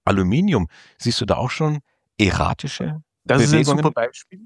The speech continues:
Speaker 2: Nein, und das ist auch das, was mich so ein bisschen zuversichtlich stimmt, denn wir wissen ja, dass der Kupferpreis das Gesundheitsbarometer eigentlich der Weltwirtschaft ist. Und ich verfolge in erster Linie, also beide, den an der L M I, aber auch natürlich schwerpunktmäßig den an der C M I in den U S A.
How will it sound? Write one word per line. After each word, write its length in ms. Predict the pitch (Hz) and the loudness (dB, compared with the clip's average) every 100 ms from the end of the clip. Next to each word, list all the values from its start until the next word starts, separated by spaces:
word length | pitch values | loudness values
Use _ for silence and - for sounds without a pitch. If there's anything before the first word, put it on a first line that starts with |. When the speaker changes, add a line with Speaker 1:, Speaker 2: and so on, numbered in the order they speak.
| - | -6
Speaker 2:
Nein, 320 | 131 135 202 | 0 2 2
und 140 | 160 | 0
das 120 | 160 147 | -2 -2
ist 140 | 165 | 0
auch 140 | 170 | -2
das, 300 | - 135 147 | 0 -4 -2
was 220 | 160 147 - | -2 -2 -2
mich 220 | 175 - | -2 0
so 100 | 175 | 0
ein 100 | 156 | 2
bisschen 380 | 151 156 151 147 143 - | 2 4 4 2 -4 -10
zuversichtlich 1000 | - 220 226 - - 143 151 - 151 - | -2 0 0 -6 -6 -2 -4 -4 -6 -6
stimmt, 600 | - 143 196 226 - - | -2 2 4 2 0 2
denn 260 | 139 190 - _ _ _ | 4 2 0 _ _ _
wir 120 | 143 139 | -2 0
wissen 240 | 156 190 | -2 -2
ja, 80 | 170 | 0
dass 160 | 156 | 0
der 140 | - 131 | 0 -2
Kupferpreis 720 | - 165 - 180 - 147 147 | -2 -6 -2 -2 2 0 0
das 180 | - 123 | -4 -4
Gesundheitsbarometer 1160 | 135 - 160 151 131 - 110 113 117 113 117 92 | -2 2 2 4 0 0 0 2 2 0 0 0
eigentlich 400 | 113 120 113 - | 0 -2 -4 -2
der 160 | 113 | 0
Weltwirtschaft 640 | 117 113 120 113 - 113 131 | 0 -2 -2 -2 -2 -4 -2
ist. 240 | 160 - | -4 -4
Und 400 | 123 127 131 120 | -2 2 2 0
ich 100 | 143 | -4
verfolge 380 | 151 - 135 135 | -6 0 0 2
in 80 | 135 | 2
erster 320 | 113 - 147 | 0 0 0
Linie, 340 | 139 139 135 | 2 4 2
also 160 | 110 113 | 0 -4
beide, 340 | - 95 147 | -4 -2 0
den 180 | 139 127 | 2 2
an 100 | 123 | 2
der 100 | 123 | 0
L 120 | 123 | 0
M 100 | 131 | 0
I, 160 | 131 147 | 0 -2
aber 120 | 117 | -2
auch 140 | 101 | -2
natürlich 520 | 127 113 127 143 131 - | -4 -4 -4 -2 -4 -4
schwerpunktmäßig 760 | - 120 - 139 135 127 131 | -2 0 0 0 0 -2 -4
den 160 | 139 135 | 0 0
an 80 | 131 | 2
der 120 | 123 | 0
C 200 | - 139 | -2 -2
M 120 | 147 | 0
I 100 | 147 | 2
in 80 | 147 | 2
den 140 | 135 | 2
U 100 | 120 | 0
S 100 | 131 | 0
A. 220 | 117 131 | 2 0